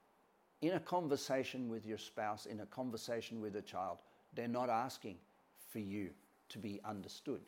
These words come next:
You do not need to be understood. What you need to do is to understand others. And that in itself is just like a doctor or just like a, a, a healer or just like a leader or just like a great parent. That in itself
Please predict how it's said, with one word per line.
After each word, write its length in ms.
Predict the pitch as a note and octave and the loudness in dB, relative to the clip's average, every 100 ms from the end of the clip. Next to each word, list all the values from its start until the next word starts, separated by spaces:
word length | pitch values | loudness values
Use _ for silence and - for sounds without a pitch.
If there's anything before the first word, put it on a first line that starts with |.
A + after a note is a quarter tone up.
| - | -12
You 160 | G2+ G#2+ | -6 -6
do 180 | G2 A2+ | -2 2
not 340 | A2+ A#2+ - | 4 2 0
need 280 | C3+ C3+ C#3+ | 0 0 0
to 40 | G#2 | -4
be 200 | G2+ F2+ | -6 -6
understood. 520 | G2+ F2 F2 - E2+ - - - | -8 -8 -10 -10 -12 -12 -20 -16
What 240 | - A#2 - | -4 -2 -2
you 140 | A2 | -4
need 360 | G#2 G2 C#3 - | -2 2 2 0
to 80 | G2 | -6
do 300 | G2+ G2 G#2 - | -4 -4 -4 -6
is 160 | G#2+ | -8
to 180 | - B2 - | -6 -8 -6
understand 640 | A#2 A2+ G#2 - G#2+ G#2 G#2 | -4 -4 -4 -8 -8 -8 -6
others. 400 | G2+ G2+ F#2+ - - - - - - | -8 -8 -10 -14 -20 -20 -20 -18 -6
And 280 | A2+ G2 F#2+ | -4 0 4
that 200 | D3 - | 4 2
in 120 | C3 | -2
itself 480 | A#2 G#2 - D3+ D2+ - - - | -4 -6 -4 -2 -2 -6 -16 -10
is 340 | A#2 G2 B2+ - - | -8 -8 -12 -18 -10
just 220 | A2+ - | -10 -6
like 200 | A2 A2 | -6 -4
a 60 | A#2+ | -2
doctor 500 | G#2+ F2+ - G2 E2 | -2 -2 -4 -4 -2
or 120 | E2+ | -4
just 240 | G2 G#2+ | -8 -6
like 220 | A2 A#2+ | -4 -4
a, 160 | B2 B2 - | -4 -6 -6
a, 40 | A2 G#2 G2+ G2 G#2 | -6 -4 -6 -8 -10
a 20 | G2+ | -6
healer 300 | A2 G2 F#2+ - - - | -4 -2 -4 -8 -20 -10
or 140 | G2+ F#2+ | -6 -4
just 260 | B2 A#2 | -2 -2
like 200 | B2+ B2 | -2 -2
a 40 | C#3+ | 0
leader 380 | A#2+ G2 F2+ F2+ - - - | 0 0 -4 -6 -12 -12 -4
or 120 | G2+ | -2
just 280 | A2 A2+ - | -2 -2 -2
like 180 | A#2+ | -2
a 40 | A2 | -2
great 360 | G2+ G#2+ - | 0 0 -2
parent. 300 | - A2 E2+ E2+ - - - | -8 -8 -8 -10 -20 -18 -8
That 240 | G2 C3 D#3+ | 0 0 0
in 100 | C#3+ | -2
itself 500 | C3+ - D3+ G2+ | -4 -4 -2 -2